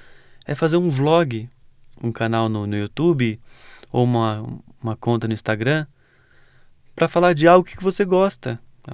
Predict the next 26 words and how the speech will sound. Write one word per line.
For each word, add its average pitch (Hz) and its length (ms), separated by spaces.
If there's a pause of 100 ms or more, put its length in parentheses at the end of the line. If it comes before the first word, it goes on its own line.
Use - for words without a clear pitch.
(120)
algum 120 240
tema 127 260
que 123 100
você 113 220
gosta, 127 600 (640)
e 120 540 (800)
isso 135 220
vai 147 140
te - 100
trazer 135 280
tanto 165 320
benefício, 117 680
porque - 240
você 127 240
vai 135 240
desenvolver 131 680 (420)
a 120 100
sua 127 180
capacidade 127 680
de - 80
comunicação, 123 880 (680)
você - 180
vai 123 100
ter 127 100
que - 80
estudar 127 580